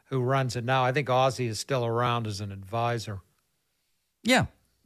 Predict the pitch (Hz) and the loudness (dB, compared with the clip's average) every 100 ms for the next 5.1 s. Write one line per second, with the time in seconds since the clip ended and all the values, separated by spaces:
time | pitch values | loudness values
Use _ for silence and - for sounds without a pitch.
0 | - 117 117 117 101 95 110 117 143 - | 0 4 6 4 2 0 4 4 2 -2
1 | - - 90 - 104 120 - 98 95 87 | -4 -2 -4 2 4 4 4 4 4 2
2 | 87 - 90 - 87 82 71 85 85 95 | 0 2 0 0 -2 -2 0 0 2 0
3 | - 87 87 87 78 82 82 82 - _ | 0 2 2 2 0 0 0 0 -4 _
4 | 92 92 87 90 113 87 80 85 82 80 | 2 2 4 2 0 0 2 2 0 -2
5 | 78 | -4